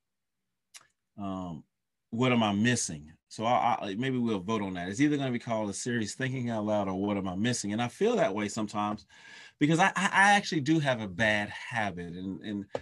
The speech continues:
and I'm actually trying to work on this particular, I have a lot of bad habits, but I'm trying to work on this one where I observe something happening, and then I immediately come up with what I would think would be a relatively easy solution,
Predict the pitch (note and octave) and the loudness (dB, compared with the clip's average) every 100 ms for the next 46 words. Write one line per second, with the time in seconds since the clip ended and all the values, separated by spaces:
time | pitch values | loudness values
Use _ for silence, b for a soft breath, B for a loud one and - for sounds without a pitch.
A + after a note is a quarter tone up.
0 | B - A#2+ C#3+ C#3 A#2+ A2+ G2+ G2 B2+ | B -4 0 0 0 -4 -4 -4 -2 -4
1 | B2 G2 F#2+ A#2+ - G2 F#2 F2+ G2 G#2 | -2 -4 -2 -4 -4 -10 -10 -6 -4 -4
2 | F2 G2 G#2+ D#2+ D#2+ E2+ F2 F2+ F#2 F#2 | -4 -4 -4 -4 -10 -10 -12 -12 -12 -10
3 | A#2 F2+ G#2+ C3 F2 E2+ F#2 G2 F#2+ G2 | -10 -8 -8 -8 -10 -12 -10 -10 -10 -6
4 | G#2 G2+ G2 F2+ B B B B B A2+ | -4 -2 -4 -8 B B B B B -2
5 | A2+ G2 G2 G#2 B2 E3+ F3 - F#2 F2 | 0 -2 -4 0 2 2 -2 -4 -8 -6
6 | B2+ D3+ G#2 E2 F#2+ B2+ E3 _ _ _ | -6 -4 -4 -6 -8 -8 -8 _ _ _
7 | _ _ _ _ _ - - _ B2+ B2 | _ _ _ _ _ -14 -14 _ 2 4
8 | A#2+ C3+ C3+ C3 B2 A#2+ - _ _ _ | 6 6 6 6 4 0 -6 _ _ _
9 | _ - - C3+ C#3 B2+ B2+ C#3+ F#3 G#3 | _ -20 -2 4 6 6 4 4 2 2
10 | C#3 A2 B2+ A#2+ A2 - _ _ A2 A2+ | 0 -2 -2 0 0 -2 _ _ -4 -2
11 | A2+ A2+ A#2 A2+ G#2 - - D#3 G#3+ G2 | -2 -2 2 4 2 -4 -6 -6 -4 -6
12 | F2 F#2 F2 F2 A2+ G3 F#3+ - E2 E2+ | -6 -6 -6 0 4 4 4 -2 -10 -10
13 | - E2 E2 E2 - D#2+ D#2 E2 - C#3+ | -8 -10 -8 -10 -10 -10 -10 -10 -8 -8